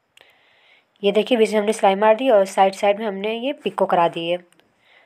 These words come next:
ये देखिए, नीचे side में भी fold हो गया। अब इसे slip को इसमें attach करना होगा। अब इस तरह से रखेंगे बिल्कुल बीच में, यहाँ पर half inch करके सिलाई मार देंगे।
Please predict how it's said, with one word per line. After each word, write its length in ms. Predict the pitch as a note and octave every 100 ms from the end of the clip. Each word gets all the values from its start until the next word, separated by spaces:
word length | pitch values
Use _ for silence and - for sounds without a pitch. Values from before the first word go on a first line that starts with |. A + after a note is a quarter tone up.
| _ _ _ F#3+
ये 60 |
देखिए, 200 | F#3 G#3
नीचे 160 | A3 F#3+
side 220 | G#3 F#3+
में 180 | G3 G3+
भी 60 | G3
fold 260 | G3 G3
हो 80 | G#3
गया। 220 | G#3+ C#4+ - _ _ _ -
अब 160 | F#3
इसे 220 | F#3 G#3
slip 360 | G#3+ - F#3+ F#3+
को 200 | - F#4 -
इसमें 240 | F#3 - G3+
attach 320 | F#3+ F3+ G3
करना 240 | F3 E3
होगा। 220 | E3+ E3 F3
अब 160 | F3+
इस 200 | F#3+ -
तरह 140 | G3 G3
से 240 | C#4 E4 - _ _ _ _ _ _ _ _ _ _ _ _ F#3
रखेंगे 500 | F#3 - G#3+ D#4+ G4 - _ _ _ _ _ _ _ - - _ _ _
बिल्कुल 280 | F#3+ F3+ G3
बीच 300 | F3+ F#3+ -
में, 140 | D#4 F#4 _ _ _ _ _ _ _ _ _ _ - - _
यहाँ 180 | F#3+ F3+
पर 140 | F3+ G#3
half 280 | G3 F3+
inch 180 | F#3+ F3+
करके 220 | G#3 G3
सिलाई 260 | - G#3+ F3
मार 220 | E3 D#3+
देंगे। 320 | D#3+ D#3+ E3+